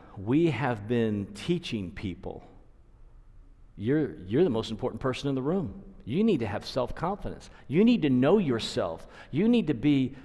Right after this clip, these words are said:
the best self you can be. You, you gotta, you've gotta, you gotta sell yourself, man." And now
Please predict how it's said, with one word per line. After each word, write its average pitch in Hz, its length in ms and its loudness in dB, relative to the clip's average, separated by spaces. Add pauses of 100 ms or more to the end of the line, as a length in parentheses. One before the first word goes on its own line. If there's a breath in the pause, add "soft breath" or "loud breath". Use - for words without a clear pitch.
the 123 80 0
best 165 360 4
self 170 300 0
you 165 140 2
can 135 200 -2
be. 185 120 6
You, 160 300 0 (180 loud breath)
you 208 140 2
gotta, 160 240 2 (120)
you've 196 200 0
gotta, 127 400 2 (180 loud breath)
you 226 80 2
gotta 135 160 4
sell 277 380 4
yourself, 135 580 2
man." 202 420 2 (300 loud breath)
And 160 160 2
now 202 560 0